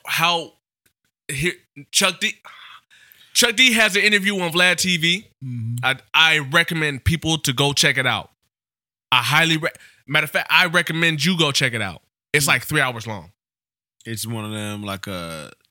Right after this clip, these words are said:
Speaker 2: like a straight through. It's not like how he does clips of it.
Speaker 1: No,
Speaker 2: And all
Speaker 1: he, he
Speaker 2: sorts
Speaker 1: had
Speaker 2: of
Speaker 1: clips,
Speaker 2: cool.
Speaker 1: but he released the full interview, and it's, like, three hours long.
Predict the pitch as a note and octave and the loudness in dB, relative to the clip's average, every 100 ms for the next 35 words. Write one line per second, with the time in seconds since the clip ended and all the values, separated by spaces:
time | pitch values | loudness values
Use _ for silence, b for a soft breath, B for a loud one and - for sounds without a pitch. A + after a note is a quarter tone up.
0 | _ _ - G2+ - - B2+ A#2+ A#2+ B2 | _ _ -16 -14 -8 -6 -4 -6 -6 -10
1 | G#2 G2+ F2+ F#2+ G#2+ F2 G2 F#2 E2 - | -10 -10 -10 -10 -10 -10 -12 -12 -14 -14
2 | - A#2+ F#2+ - F#2+ G#2 - F#3 D#3 C3+ | -10 -10 -10 -14 -12 -10 -2 -2 0 0
3 | F#3+ G3+ G3+ B3+ B3+ - A#3 F3 A#2+ C#3 | 0 2 4 2 2 -2 -4 -4 -2 -2
4 | C3+ - C3 E3+ E3 - D#3 E3+ E3 D3+ | -2 -4 -2 -2 -2 -4 -2 -2 -2 -2
5 | - E3+ D3 E3 D#3+ E3+ B2 C#3 B2+ B2+ | -2 0 0 -2 -2 -4 -4 -4 -2 -2
6 | A#2+ - C#3 B2+ A2 G2+ G2+ E2+ | -2 -2 0 0 0 -4 -8 -10